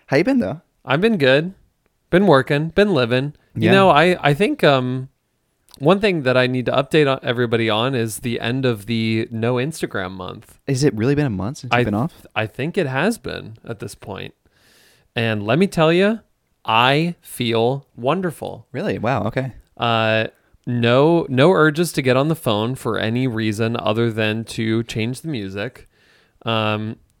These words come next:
Speaker 2: no thinking about what's going on in this alternate reality that's not our own. That is, that is some sort of virtual plane on which we all, uh, you know, flex on each other.
Speaker 1: <laughs>
Speaker 2: Uh, I, uh, I feel, I feel all right.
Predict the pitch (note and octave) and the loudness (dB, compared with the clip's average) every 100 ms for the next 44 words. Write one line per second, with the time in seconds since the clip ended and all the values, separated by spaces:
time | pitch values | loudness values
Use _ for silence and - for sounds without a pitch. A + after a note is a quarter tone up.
0 | _ B2 A#2+ C3+ D3 - C#3+ C#3+ C3 A#2 | _ -2 2 2 2 -2 -4 -4 -4 -2
1 | G#2+ A2 A2 G#2+ A#2 - C3 B2 A2+ G#2 | 0 0 0 -2 -4 -4 -2 -2 -2 -2
2 | G#2+ A#2+ G#2+ G#2 - A2 A2+ - B2+ C3 | -2 -4 -4 -6 -6 -4 -6 -4 -8 -6
3 | A#2+ A2 G2+ G2+ G#2 A2+ A#2+ G#2 - A2+ | -6 -4 -4 -4 -4 -6 -6 -8 -10 -10
4 | G2+ G#2+ A#2+ A#2+ B2 G2 F#2+ A2 C#3 - | -6 -6 -4 -2 0 -2 -2 -6 -8 -14
5 | _ _ A#2 A2+ A2 - - A#2+ A#2 G#2+ | _ _ -4 -2 -4 -6 -14 -4 -2 0
6 | G#2+ - A#2 A#2 - A#2 A2 G2+ A2 A2+ | -2 -4 -4 -4 -4 -4 -4 -4 -2 0
7 | C3+ B2+ - A2 G#2 G#2+ G#2+ G#2 G#2+ - | 0 0 -2 -6 -4 -4 -4 0 -2 -2
8 | G#2+ G2+ F#2+ G#2 A#2 A2 G2+ G#2 A2+ - | -6 -2 0 2 0 0 0 -2 -6 -16
9 | _ - - - - - B2 A2 F#2+ G2 | _ -20 -20 -20 -20 -10 -4 -2 -2 -2
10 | G2+ - - - B2 B2 - G#2 G2+ G2+ | -6 -14 -16 -2 0 0 -6 -6 -6 -8
11 | G#2+ F#2+ G2+ B2 C3+ - - _ - - | -6 -4 -4 -4 -8 -12 -16 _ -20 -20
12 | - C3+ B2 A2 G#2+ G#2+ A2 - - _ | -14 -4 -2 0 0 -2 -4 -8 -20 _
13 | _ _ - _ _ _ A#2 A#2+ B2+ B2 | _ _ -20 _ _ _ -6 -2 0 0
14 | A#2+ A#2+ B2+ - F3+ F3+ D#3+ D3+ - G3 | 0 0 0 0 0 2 0 -2 0 2
15 | F#3+ F#3+ G#3 D3+ | 2 2 2 0